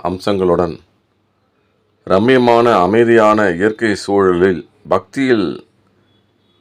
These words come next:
திளைக்கும் பக்தர்களின் பேரானந்தத்திற்கு அளவே இல்லை. காலையில் நடை திறப்பு ஐந்தரை மணி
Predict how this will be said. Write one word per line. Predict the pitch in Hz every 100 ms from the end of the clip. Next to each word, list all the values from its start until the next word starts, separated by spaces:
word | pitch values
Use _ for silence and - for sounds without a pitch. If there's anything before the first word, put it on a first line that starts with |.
| _ _ _ _ _ -
திளைக்கும் | 104 110 107 104 85 - _ _ 92
பக்தர்களின் | - - 113 107 101 87 98
பேரானந்தத்திற்கு | 98 101 101 95 90 - 76 - 92 87 80 - - 85
அளவே | 85 90 95 95 80
இல்லை. | 80 80 - _ _ _ _ 98
காலையில் | 110 120 120 107 85 - _ 95
நடை | 95 87
திறப்பு | 101 - 98 85 - 90
ஐந்தரை | 98 98
மணி | 98